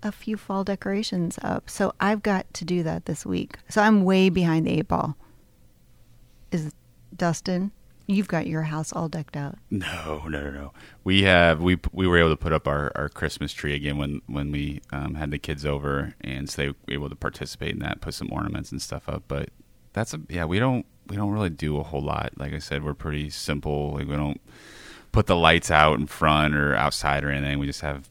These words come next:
Speaker 2: our Christmas tree with some
Speaker 1: Mm-hmm.
Speaker 2: lights and ornaments, and that's, that's about it. We'll maybe put some stockings or something up, but yeah, it's pretty minimal for us. So.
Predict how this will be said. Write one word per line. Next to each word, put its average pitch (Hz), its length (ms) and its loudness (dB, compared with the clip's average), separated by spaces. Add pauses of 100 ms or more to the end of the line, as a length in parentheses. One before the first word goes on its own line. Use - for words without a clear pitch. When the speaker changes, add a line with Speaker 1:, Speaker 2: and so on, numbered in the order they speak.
(160)
Speaker 2:
our 73 100 -12
Christmas - 380 -8
tree 76 320 -6
with 71 200 -6
some 85 240 -4
Speaker 1:
Mm-hmm. - 80 -4
Speaker 2:
lights 73 240 -6
and 76 100 -6
ornaments, 78 480 -4
and 78 300 -6 (680)
that's, - 280 -12
that's - 200 -10
about 71 200 2
it. 71 120 2
We'll 73 380 -2
maybe 76 360 -4
put 71 240 -4
some 71 200 -6
stockings 73 500 -4
or 73 80 -6
something - 300 -4
up, 73 220 -4
but 73 180 -4
yeah, 71 240 -2
it's - 440 -8 (760)
pretty 127 240 10
minimal 85 460 10
for 78 240 4
us. 69 220 0
So. - 280 -8